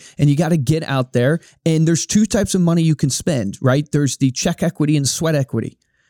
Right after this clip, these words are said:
Right? So even if you don't have the check equity of spending the actual money, you have the sweat equity. And what are you gonna commit to there? And you should know your time is even more valuable than the money <laughs> in your bank account a lot of times.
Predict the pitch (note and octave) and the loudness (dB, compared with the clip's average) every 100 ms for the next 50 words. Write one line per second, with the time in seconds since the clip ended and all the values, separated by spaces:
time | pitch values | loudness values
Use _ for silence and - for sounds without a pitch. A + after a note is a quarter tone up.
0 | - C#3+ E3+ - E3 F3+ A3 G#3+ F#3+ F3+ | -4 0 0 0 0 2 2 0 0 0
1 | F3 E3+ D3 - E3+ D#3+ - C#3+ C3 - | 2 0 -2 -4 -2 -2 0 2 2 0
2 | - E3 D3+ B2 B2+ F#3 - B2+ A#2 A#2 | -2 0 2 2 2 -2 0 0 0 0
3 | D#3 C#3+ - D#3 D3 A#2+ A2+ A2+ A#2 C3+ | 0 0 -2 -2 -2 -2 -4 -2 0 2
4 | C3+ C3 B2+ C#3 B2+ - A#2 E3 C#3+ - | 2 2 2 2 2 0 -2 0 0 -2
5 | - C#3+ C#3+ D#3 - D3+ F#3 F3 C3 - | -4 0 2 2 2 0 2 0 0 -2
6 | D3+ D#3+ B2 C#3 C#3 C3 E3 F#3 A2 A2+ | -2 0 2 0 2 2 2 0 -2 -2
7 | A2+ C3 C3 - D3 C3+ C3+ C#3+ D3 - | -2 -2 -2 -2 0 2 2 0 2 2
8 | D#3 B2+ C3+ F3+ - - A#2 G#2 G2+ G#2+ | 2 2 0 -4 -12 -6 -4 -4 -4 -6
9 | - - - - | -8 -14 -18 -20